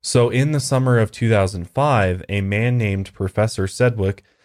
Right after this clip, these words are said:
said that he was driving south on, uh, Highway I seventy-nine, not far from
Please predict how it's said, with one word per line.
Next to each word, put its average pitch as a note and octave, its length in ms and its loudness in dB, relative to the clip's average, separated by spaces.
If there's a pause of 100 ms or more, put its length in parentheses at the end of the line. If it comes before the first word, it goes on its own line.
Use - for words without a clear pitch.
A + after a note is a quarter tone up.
(120)
said D3 360 0
that C3+ 160 2
he B2 120 0
was G#2+ 180 2
driving C3 460 -2
south A2+ 500 -2
on, F#2 300 -2
uh, - 140 -10 (160)
Highway A#2+ 520 2
I G#2+ 200 2
seventy-nine, G2+ 640 -2
not F#2 240 -4
far G2+ 280 2
from F2 400 -4